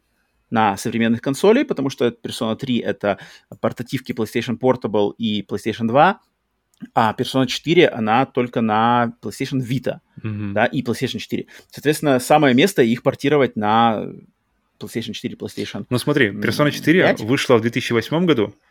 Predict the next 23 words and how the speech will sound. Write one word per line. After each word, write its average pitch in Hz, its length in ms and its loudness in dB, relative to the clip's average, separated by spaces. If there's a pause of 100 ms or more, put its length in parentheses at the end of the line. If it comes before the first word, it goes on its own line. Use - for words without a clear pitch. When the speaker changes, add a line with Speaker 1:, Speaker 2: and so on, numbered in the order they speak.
(320)
Speaker 2:
Persona 117 380 -4
пять, 143 300 4
Speaker 1:
Ну 104 260 -8
да. 107 80 -12
Speaker 2:
ну, 135 80 2
я 120 120 8
имею, 131 240 2
имею 139 200 2
в 131 60 -2
виду 123 80 -2
базовую 107 320 6
версию, 104 260 -2
не, 113 80 -4
не, 113 140 0
не 113 200 2
уже 117 160 4
которая 104 280 -2
финальная, 107 320 -2
там 101 100 -8
типа - 140 -4
Royal 117 500 6
или 101 180 -2
Golden, 113 400 0